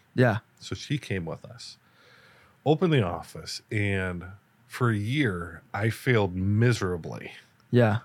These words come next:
Speaker 2: as an M G A running an office.
Speaker 1: So why do you, why do you think you failed, though?
Speaker 2: I did everything wrong.
Speaker 1: If you could go back and, like, what three things would you do differently?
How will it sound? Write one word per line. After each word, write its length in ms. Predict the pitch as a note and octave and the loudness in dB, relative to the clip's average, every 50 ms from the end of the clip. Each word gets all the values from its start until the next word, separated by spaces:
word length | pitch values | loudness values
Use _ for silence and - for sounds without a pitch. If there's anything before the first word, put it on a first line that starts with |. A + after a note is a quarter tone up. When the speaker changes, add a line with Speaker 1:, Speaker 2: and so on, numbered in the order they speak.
| - _ | -6 _
Speaker 2:
as 200 | - B2 A2+ G2 | 2 2 4 4
an 100 | G#2+ G#2 | 2 2
M 140 | G2+ G2+ G2 | 2 2 0
G 160 | F2+ F2+ F#2+ | 0 -2 -2
A 100 | F#2 F2+ | -2 0
running 280 | F2+ F#2 F#2 F2 F2 F2 | 0 -2 -4 -4 -4 -6
an 80 | F2 E2+ | -6 -6
office. 180 | D2 - - | -6 -8 -6
Speaker 1:
So 160 | - B2 A2 | -4 -2 0
why 240 | A2+ A#2+ B2 B2 B2+ | 4 4 6 6 6
do 80 | B2 B2 | 6 6
you, 100 | A#2+ A2+ A#2+ - | 4 4 2 2
why 180 | A#2 A#2 A#2+ | 2 4 6
do 60 | A#2+ A#2 | 6 6
you 100 | A2+ A2+ | 4 4
think 220 | - B2 A2 G#2+ | 2 2 2 2
you 80 | A2 G#2+ | 0 0
failed, 320 | - - A2+ G#2+ A2 A2 | 2 4 4 4 2 0
though? 240 | A2 A2 G#2 A#2 - - _ _ _ | -2 -2 -2 -2 -4 -8 _ _ _
Speaker 2:
I 80 | B2 C#3+ | 0 2
did 160 | D3 D#3 B2 | 4 4 6
everything 480 | A#2+ A#2 G#2+ G#2 F2+ - - F2 E2+ E2+ | 6 4 4 0 -2 -2 -4 -6 -6 -6
wrong. 300 | E2+ - - - - - _ _ _ _ _ _ _ _ _ - | -8 -8 -10 -12 -16 -16 _ _ _ _ _ _ _ _ _ 0
Speaker 1:
If 160 | C3+ C3+ B2+ | 2 4 6
you 120 | C3+ C3+ | 6 6
could 120 | B2+ C3 B2 | 6 6 6
go 140 | C3 B2+ | 6 8
back 220 | B2+ C3 B2+ B2+ - | 8 6 6 6 4
and, 140 | C3+ A#2+ A2 | 4 4 6
like, 180 | B2 C3 A#2 | 4 4 6
what 200 | B2 C#3+ C#3+ C#3 | 6 4 4 6
three 160 | - D3 C#3 | 4 4 4
things 240 | B2+ B2 C3+ B2+ A#2 | 6 6 6 6 6
would 80 | A#2 A2 | 4 4
you 80 | A2 | 4
do 120 | G2 A2 A2 | 6 6 6
differently? 480 | G2+ G#2 G2+ G2+ F2+ E2+ F2+ F#2+ B2 | 6 6 4 4 0 -2 -2 -2 -4